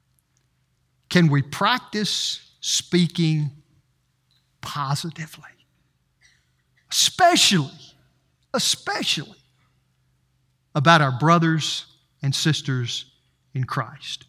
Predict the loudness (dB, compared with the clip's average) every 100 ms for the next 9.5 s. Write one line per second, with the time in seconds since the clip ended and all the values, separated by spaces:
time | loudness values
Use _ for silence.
0 | _ -8 2 6 6 6 4 4 6 4
1 | 4 0 -2 0 0 0 0 0 0 0
2 | -4 -4 -8 -20 -20 _ _ _ _ _
3 | 0 2 2 2 2 2 -2 -8 -10 -10
4 | -16 _ _ _ _ _ -2 2 4 4
5 | 4 2 2 0 0 0 0 0 0 -2
6 | -6 -10 -16 -20 _ _ _ _ _ _
7 | _ _ _ _ _ _ 2 4 4 4
8 | 4 4 4 2 2 2 0 0 0 2
9 | 4 2 0 -8